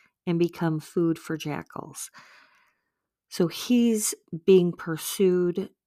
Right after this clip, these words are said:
by Absalom and the men who are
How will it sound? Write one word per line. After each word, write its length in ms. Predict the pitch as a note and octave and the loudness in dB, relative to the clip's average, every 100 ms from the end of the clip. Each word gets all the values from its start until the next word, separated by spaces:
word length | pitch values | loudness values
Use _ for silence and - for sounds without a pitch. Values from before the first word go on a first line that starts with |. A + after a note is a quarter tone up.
| _ _ _ - - _ | _ _ _ -20 -20 _
by 540 | D#3+ D#3 D3+ D#3 D#3 - _ - | 0 2 2 2 -2 -6 _ -4
Absalom 840 | E3 F3+ - E3+ D#3+ D#3 D#3 D#3 - | -4 -4 -6 -4 -2 -2 -2 -4 -4
and 320 | D3+ D3+ D#3 - _ _ | -4 -2 -4 -8 _ _
the 120 | D3+ | -4
men 260 | D#3+ D#3+ D#3+ | 0 2 0
who 520 | C#3+ E3+ D#3+ D#3 D3+ - | 0 0 0 0 -4 -6
are 560 | D3+ D3 C#3+ C#3+ C#3+ | -4 -2 -2 -4 -8